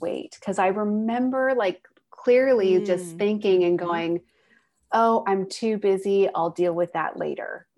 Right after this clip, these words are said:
Speaker 1: You know,
Speaker 2: Right.
Speaker 1: like, "I'll,
Speaker 2: Totally.
Speaker 1: oh, I'll get to ordering those tests for myself." And then weeks later it would finally happen. I just kept putting it off and putting it off. And, like,
Speaker 2: Mm-hmm.
Speaker 1: you know, so I think that part of the journey, it's like, that's where I really kind of was like, "Okay,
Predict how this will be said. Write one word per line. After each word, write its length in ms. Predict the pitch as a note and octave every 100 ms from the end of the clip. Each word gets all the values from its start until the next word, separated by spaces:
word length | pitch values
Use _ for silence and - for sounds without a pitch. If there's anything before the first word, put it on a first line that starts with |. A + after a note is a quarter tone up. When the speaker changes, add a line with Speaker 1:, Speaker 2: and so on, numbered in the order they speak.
| -
Speaker 1:
You 160 | F#3
know, 280 | E3+ E3 E3+
Speaker 2:
Right. 280 | C4 A3 E3+
Speaker 1:
like, 40 | - _ _
"I'll, 240 | F#3+ F#3+ F#3
Speaker 2:
Totally. 60 |
Speaker 1:
oh, 360 | G#3+ A3+ A3 -
I'll 160 | G#3 A3
get 180 | A#3 A#3
to 80 | A#3+
ordering 380 | G#3 G#3 G3
those 220 | F#3+ F3+ -
tests 280 | F3 F3
for 180 | - F#3
myself." 560 | F3 F3 E3+ F3+ F3 E3
And 120 | F3+
then 180 | F3 E3+
weeks 260 | F3 E3+ F3+
later 260 | E3+ E3+
it 80 | -
would 140 | E3
finally 380 | - E3+ E3+ E3
happen. 320 | F3 F3+ F3 F3
I 100 | -
just 160 | F3+
kept 200 | - G#3+
putting 240 | - G3+ F#3+
it 60 | E3+
off 180 | E3+
and 80 | F3
putting 240 | E3+ E3 D#3+
it 60 |
off. 200 | E3+ E3
And, 100 | E3+
like, 280 | E3+ E3+ E3+ - - - - _
Speaker 2:
Mm-hmm. 340 | E3 E3 D#3+ E3+
Speaker 1:
you 100 | F#3+
know, 60 |
so 180 | F#3 G3
I 40 |
think 180 | G3 F#3+
that 300 | F#3 G3+ - -
part 220 | F#3+ F3
of 60 | F3
the 80 | E3+
journey, 440 | F3 E3+ F3 E3+
it's 140 | E3+
like, 220 | F3 F3 E3
that's 220 | E3+ -
where 340 | F#3+ F3 D#3+ -
I 120 | F3
really 680 | F3 F3 F3 F3 F3 F3 - _ _ _
kind 260 | - F3 F3
of 180 | E3+ D#3+ _ _
was 160 | F3+ F3
like, 240 | E3+ E3+ -
"Okay, 600 | G#3 G#3 G#3 D#3+ D3+ D#3